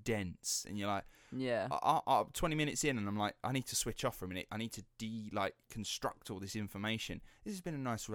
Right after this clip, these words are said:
Speaker 1: relaxed episode where we're just chucking information at you. It's bite-sized chunks. This is, like, Jesus-y bite size, if you remember that in the U K as a kid. Um,
Speaker 2: Yeah, B B C Bite Size. Love
Speaker 1: Ah,
Speaker 2: it.
Speaker 1: <laughs> that's it.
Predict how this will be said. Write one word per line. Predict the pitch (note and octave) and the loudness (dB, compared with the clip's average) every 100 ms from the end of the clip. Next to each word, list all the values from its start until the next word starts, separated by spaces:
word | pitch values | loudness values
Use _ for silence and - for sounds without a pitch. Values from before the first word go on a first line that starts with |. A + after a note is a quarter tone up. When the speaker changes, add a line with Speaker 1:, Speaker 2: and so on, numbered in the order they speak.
| G#2 | 2
Speaker 1:
relaxed | A#2 A#2+ D#3+ - | 2 2 -2 -6
episode | G2 F#2 G2 F#2 | -6 -6 -6 -6
where | C3 | -6
we're | G3 | -4
just | - - | -6 -6
chucking | - D#3 - C#3+ | -8 -8 -6 -6
information | C#3 C#3+ C#3 C#3+ - | -4 -4 -4 -2 -4
at | F#2+ | -4
you. | F2+ - - - | -4 -8 -14 -10
It's | F#3 | -2
bite-sized | - F3+ - - F3 E3+ - | 6 8 6 0 -2 -2 -4
chunks. | - G3 B2 - - | -2 0 -2 -6 -8
This | D#3+ | -8
is, | C#3+ | -4
like, | D3 C3 - | -2 -2 -2
Jesus-y | - C#3 C3+ B2 B2 A2+ | -8 -8 -6 -6 -4 -4
bite | - G2 - | -2 -2 -2
size, | G2 F2 F#2 | -6 -6 -8
if | F2+ | -8
you | F#2 | -6
remember | F2 F2+ F2 E2 | -4 -4 -4 -4
that | E2+ - - - - | -6 -8 -20 -20 -8
in | F#2 | -4
the | |
U | F2+ E2+ | -2 -4
K | - F2+ E2+ | -4 -6 -6
as | E2 | -8
a | |
kid. | - F#2 - - - - - | -8 -6 -6 -12 -20 -14 -2
Um, | A2 A#2 A#2 - - | 0 0 -2 -10 -10
Speaker 2:
Yeah, | B2 A2 G2+ G#2+ | -6 -6 -6 -6
B | A2+ | -8
B | A#2 | -8
C | |
Bite | F#2+ A2 | -8 -8
Size. | - G2+ A#2 - | -6 -10 -10 -10
Love | A2 G#2+ G2 | -6 -4 -6
Speaker 1:
Ah, | |
Speaker 2:
it. | - | -6
Speaker 1:
<laughs> | - | -2
that's | B2 - | -2 -2
it. | - | -8